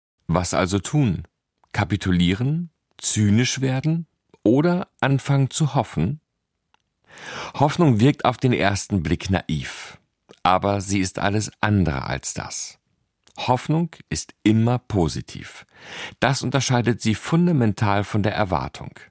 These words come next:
Erwarten kann ich nämlich alles Mögliche, auch das Schlechte.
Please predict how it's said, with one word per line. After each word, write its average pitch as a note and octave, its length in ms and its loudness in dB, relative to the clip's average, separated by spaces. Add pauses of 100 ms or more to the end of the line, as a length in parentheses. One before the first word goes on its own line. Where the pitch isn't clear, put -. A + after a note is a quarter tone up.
(420)
Erwarten G#2 680 0 (240)
kann G#2+ 180 0
ich G#2 120 -4
nämlich A2+ 420 2
alles A2+ 340 2
Mögliche, D#2+ 600 -2 (440)
auch E2 320 2
das G2+ 180 -4
Schlechte. - 520 -6